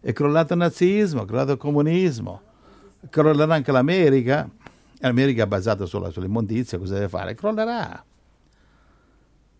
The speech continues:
Sta adorando la perversione sessuale invece di Dio, lascia che le adorino.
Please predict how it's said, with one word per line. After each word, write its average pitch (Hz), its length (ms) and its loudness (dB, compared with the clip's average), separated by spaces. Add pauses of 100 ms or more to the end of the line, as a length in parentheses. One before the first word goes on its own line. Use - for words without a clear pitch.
(520)
Sta - 180 -2
adorando 123 420 2
la 107 100 0 (120)
perversione 110 520 -2
sessuale 113 420 -4
invece 110 340 -4
di 123 140 -2
Dio, 165 260 -2 (200)
lascia 214 380 -10
che 180 100 -8
le 175 80 -4
adorino. 123 680 -4